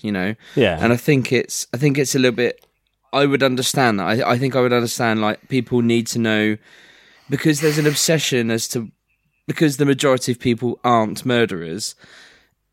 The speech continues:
Speaker 1: we find it
Speaker 2: Yeah, yeah.
Speaker 1: fascinating to try and understand the psychology
Speaker 2: Oh, no,
Speaker 1: behind
Speaker 2: I'm
Speaker 1: those
Speaker 2: not saying
Speaker 1: people.
Speaker 2: documentaries are bad.
Speaker 1: No, no,
Speaker 2: I'm just
Speaker 1: no.
Speaker 2: saying that
Speaker 1: But I th-
Speaker 2: Okay, yeah.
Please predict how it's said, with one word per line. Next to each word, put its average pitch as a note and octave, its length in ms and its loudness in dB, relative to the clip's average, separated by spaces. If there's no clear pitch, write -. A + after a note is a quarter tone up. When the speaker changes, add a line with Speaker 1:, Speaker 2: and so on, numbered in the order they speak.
Speaker 1:
we B2 140 4
find B2+ 360 2
it B2 100 4
Speaker 2:
Yeah, G#3 120 2
yeah. D3+ 60 4
Speaker 1:
fascinating A#2+ 360 2
to A2+ 100 -6
try B2 200 2
and A#2 100 4
understand A2 500 0
the G#2+ 40 -2
psychology A#2 560 0
Speaker 2:
Oh, C4 80 4
no, B3 60 2
Speaker 1:
behind A#3+ 200 4
Speaker 2:
I'm F3 80 4
Speaker 1:
those G#3 80 2
Speaker 2:
not A3+ 140 4
saying G3+ 220 2
Speaker 1:
people. F#3 140 4
Speaker 2:
documentaries D#3+ 480 2
are D3+ 60 2
bad. C#3+ 460 2
Speaker 1:
No, F3 80 2
no, E3+ 80 4
Speaker 2:
I'm E3+ 60 4
just C3 220 4
Speaker 1:
no. C3+ 60 4
Speaker 2:
saying B2 360 4
that A2+ 200 2
Speaker 1:
But C3 200 0
I C#3+ 140 0
th- - 160 -10
Speaker 2:
Okay, F#2 220 -4
yeah. E2+ 160 -12